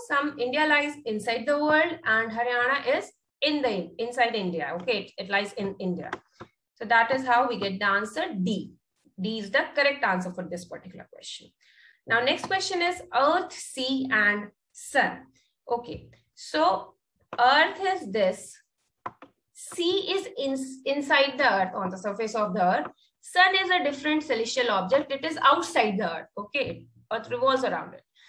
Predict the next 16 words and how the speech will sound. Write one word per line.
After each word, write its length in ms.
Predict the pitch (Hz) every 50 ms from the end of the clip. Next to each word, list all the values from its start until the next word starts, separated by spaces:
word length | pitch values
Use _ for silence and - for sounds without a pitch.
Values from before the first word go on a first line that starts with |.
| - - - -
So 280 | - - 339 392 403
correct 320 | - - 247 269 277 - 277
option 300 | 262 262 262 - 269 269
to 80 | 269
this 240 | 208 208 254 262 -
question 420 | - 277 269 269 - 294 285 302
is 260 | 311 403 494 466 - - - _ _ _ _ _ _ _
A 260 | 254 254 247 240 247 240
part. 380 | - 156 - - - - - - _ - - _ _ _ _ _ _ _ _ _ _ _ _ _ _ _ _ _ _ _ _ _ _ _ _ _ _ _ - - - _ _ _ _ _ _ _ _ _ _ _ _ _ _ _ _ _ _ _ _ _ _ _ _ _ _ _ _ _
Next 320 | 233 247 277 285 - - -
question 360 | 233 214 202 - - 196 196
we 140 | 185 185 202
have 440 | 196 190 185 180 185 214 - - - - _
hockey, 460 | _ - 294 294 311 302 - - 381 381
football, 600 | - - 254 202 196 208 208 208 208 214 226 220
and 280 | - 214 208 208 214 208